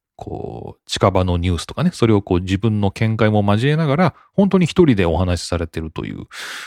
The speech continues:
あ、そういう、まあ、かなりいいね、ポッ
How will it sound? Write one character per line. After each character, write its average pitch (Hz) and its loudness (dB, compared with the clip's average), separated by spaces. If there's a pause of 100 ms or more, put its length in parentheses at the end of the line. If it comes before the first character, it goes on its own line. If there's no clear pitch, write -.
(160)
あ、 135 -2
そ 190 4
う 180 4
い 170 4
う、 143 4 (160)
ま 139 -2 (140)
あ、 - 0
か 190 4
な 170 4
り 147 4 (960)
い 151 4
い 92 -2
ね、 98 0
ポ 117 2
ッ 113 -12